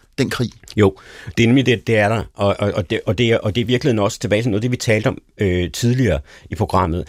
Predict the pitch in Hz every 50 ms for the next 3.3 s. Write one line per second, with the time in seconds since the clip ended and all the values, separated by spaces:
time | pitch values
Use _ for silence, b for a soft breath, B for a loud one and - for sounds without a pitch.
0 | B B B 92 - 98 95 113 120 139 156 143 - - - 92 95 95 - -
1 | 123 117 101 92 95 120 135 - - - 160 - - - 113 - - - 143 101
2 | - - - - - b b b b - 107 104 135 - 139 113 104 123 98 110
3 | 127 127 101 - - -